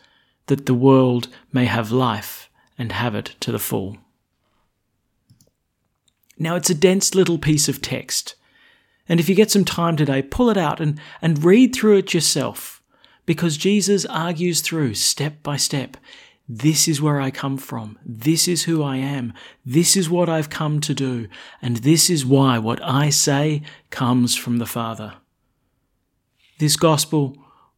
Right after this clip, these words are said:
will strengthen our faith and redouble our commitment to the Lord Jesus,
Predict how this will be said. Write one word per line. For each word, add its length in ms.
will 180
strengthen 800
our 240
faith 600
and 180
redouble 600
our 180
commitment 560
to 80
the 120
Lord 280
Jesus, 640